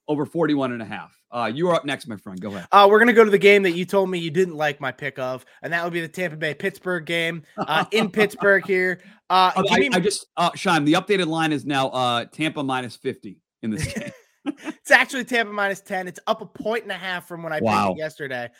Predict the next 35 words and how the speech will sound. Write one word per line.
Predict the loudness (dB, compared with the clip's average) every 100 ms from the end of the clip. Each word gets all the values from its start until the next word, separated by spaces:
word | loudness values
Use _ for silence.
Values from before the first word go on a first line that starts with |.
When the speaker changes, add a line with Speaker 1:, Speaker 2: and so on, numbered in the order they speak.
| _ -10
Speaker 2:
Uh, | -6 -6
so | -8
good | -8 -8 -6
job | -6 -4
on | -6 -8
me | -10
for | -8
getting | -8 -8
it | -8
at | -8
eight | -8 -8
and |
a | -8
half. | -8 -8 _ -20 -2
All | 2 4
that | 2 0 -4 _
Sa-, | -16 -8 -6 -8
Steelers | -12 -8 -6 -6
injury | -8 -12 -10 -8
news | -8 -10
came | -8 -8
out. | -8
They're | -8
missing, | -8 -10 -8
like, | -4 -6 -6
their | -12
top | -6 -6 -6
two | -10 -14
corners | -10 -8 -6 -6 -8 -12 -20 -4
and | 0 2 0
Minkah | -4 -4 -6
Fitzpatrick | -8 -12 -6 -4 -4 -6 -8 -10 _ -10
and | -4 -4 -4
Pat | -4 -4 -4
Freiermuth. | -2 0 -2 -4 -8